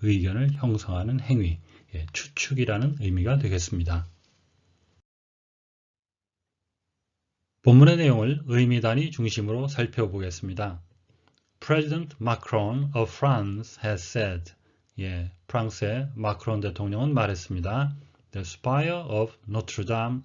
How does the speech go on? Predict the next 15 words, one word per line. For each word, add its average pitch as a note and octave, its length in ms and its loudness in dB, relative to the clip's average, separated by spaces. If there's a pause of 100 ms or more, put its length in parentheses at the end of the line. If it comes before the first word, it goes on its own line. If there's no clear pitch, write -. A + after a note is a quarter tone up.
Cathedral, F#2 720 -2 (640)
예, F#2 320 -8
노트르담 G#2+ 600 -4 (100)
대통-, A2+ 540 -8
대성당의 A2 1000 -2
첨탑이, A2 720 -2 (480)
which C#3+ 260 0
was B2 160 0
destroyed A#2+ 680 -2 (100)
in G#2 100 -4
the G2+ 120 -8
huge D3 340 2
fire A2 460 -4
last G#2+ 440 -4
year, F2+ 280 0